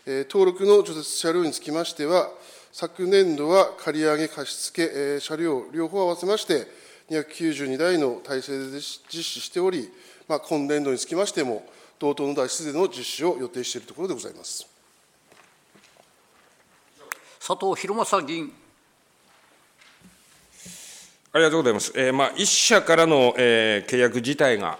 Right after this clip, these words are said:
Speaker 3: あり、えー、新規が一社ということで、まあ、昨年同様の二百九十二台でしたよね。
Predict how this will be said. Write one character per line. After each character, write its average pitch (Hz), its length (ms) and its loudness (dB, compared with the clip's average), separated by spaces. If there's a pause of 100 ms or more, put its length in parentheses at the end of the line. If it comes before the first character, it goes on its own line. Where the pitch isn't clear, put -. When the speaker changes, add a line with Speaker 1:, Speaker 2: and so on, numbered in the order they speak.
Speaker 3:
あ 135 120 4
り、 107 200 0 (280)
え 98 600 0
ー、 - 40 -10
新 160 320 -2
規 131 200 -10
が 156 280 4
一 180 140 -2
社 135 300 2 (220)
と 135 80 -6
い 127 120 -2
う 131 60 -4
こ 135 120 -6
と 156 120 -2
で、 147 460 0 (100)
ま 120 120 -2
あ、 95 80 -4 (640)
昨 170 300 0
年 220 220 4
同 202 180 6
様 202 140 6
の 190 180 2
二 175 100 0
百 196 300 0
九 220 400 -6
十 131 280 -6
二 127 180 -4
台 107 200 0 (200)
で 82 80 -14
し - 100 -14
た 78 60 -20
よ 73 80 -20
ね。 78 180 -20